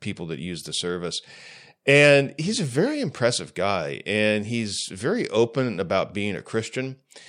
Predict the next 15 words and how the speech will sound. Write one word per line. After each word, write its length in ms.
and 340
about 340
defending 500
free 260
speech. 440
I, 200
I've 100
never 260
seen 280
anybody 760
in 200
the 80
tech 380
world 420
as, 640